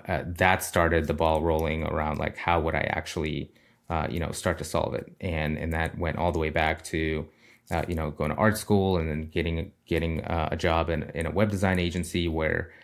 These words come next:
um, some of these insights started to, like, the aha moments came around, like, "Oh, there's, there could be, be-, a way better way of,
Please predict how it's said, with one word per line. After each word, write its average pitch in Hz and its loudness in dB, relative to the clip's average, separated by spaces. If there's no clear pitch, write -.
um, 80 -2
some 90 0
of - 2
these 82 -2
insights 98 2
started 82 2
to, 87 -2
like, 82 -2
the 82 0
aha 85 4
moments 90 2
came 110 4
around, 82 0
like, - -12
"Oh, 87 0
there's, 85 0
there 85 -2
could 90 0
be, 82 0
be-, - 4
a 101 0
way 92 2
better 85 2
way 80 0
of, 82 -4